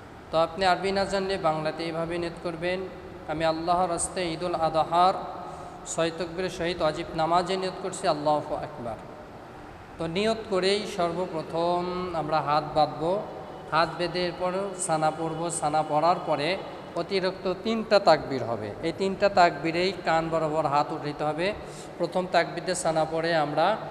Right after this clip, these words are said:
উম, শেষ করে আমরা আল্লাহু আকবার বলে হাত ছেড়ে দিব একবার। তো সুবহানাল্লাহ, সুবহানাল্লাহ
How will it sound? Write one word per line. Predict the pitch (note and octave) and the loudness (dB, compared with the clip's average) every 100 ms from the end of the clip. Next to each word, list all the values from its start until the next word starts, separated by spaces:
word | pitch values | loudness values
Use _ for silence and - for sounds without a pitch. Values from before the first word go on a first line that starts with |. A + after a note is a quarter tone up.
| - - | -10 -8
উম, | D3 D3+ D3 D3 C#3+ C#3+ D3 - | -4 -2 -2 -4 -6 -8 -8 -4
শেষ | E3 D#3+ - | -4 -4 -4
করে | E3+ F#3 G3+ - - - - - - - - F3+ | 0 2 0 -4 -12 -12 -14 -14 -16 -16 -14 -6
আমরা | D#3 E3 | 2 4
আল্লাহু | E3 D#3+ D3+ E3+ D#3+ | 4 4 4 4 4
আকবার | D#3+ D#3 D#3 | 0 -2 -4
বলে | D#3+ E3 | -2 0
হাত | C#3+ C#3+ | 2 0
ছেড়ে | - E3 D#3+ | -2 -4 -4
দিব | D#3 E3 F#3+ G#3+ - | -4 -2 -2 -2 -6
একবার। | D#3 C#3+ D3 F#3 G3+ - - - - - - | -6 -2 4 4 4 -6 -10 -12 -12 -14 -8
তো | D#3+ | -2
সুবহানাল্লাহ, | D3+ G#3 G3+ G3 G3+ G3 F#3+ F#3 | -2 2 4 6 6 6 4 2
সুবহানাল্লাহ | F#3+ F#3 F#3 F#3+ | 2 2 2 2